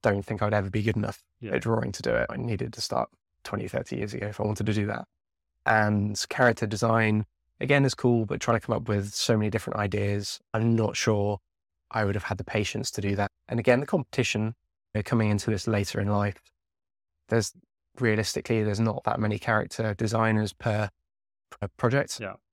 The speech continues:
Speaker 1: Of getting work, trying to find something that would, would be able to support myself and my family.
Speaker 2: Mm-hmm.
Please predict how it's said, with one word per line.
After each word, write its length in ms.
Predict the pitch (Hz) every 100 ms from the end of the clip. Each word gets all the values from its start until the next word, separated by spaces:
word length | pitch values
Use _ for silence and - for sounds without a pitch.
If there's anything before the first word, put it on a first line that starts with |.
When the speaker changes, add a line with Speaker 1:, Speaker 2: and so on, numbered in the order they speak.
| _ -
Speaker 1:
Of 160 | 98
getting 260 | - 101 98
work, 340 | 101 - - - _ _ _
trying 160 | - 101
to 20 | -
find 160 | 95
something 240 | - 107 98
that 100 | -
would, 120 | - _ _ _ _ _ _
would 160 | 113 98
be 80 | 104
able 120 | 92
to 140 | -
support 400 | - - 101 -
myself 320 | 107 98 107
and 80 | 107
my 60 | 98
family. 420 | - 101 104 101
Speaker 2:
Mm-hmm. 200 | 110 90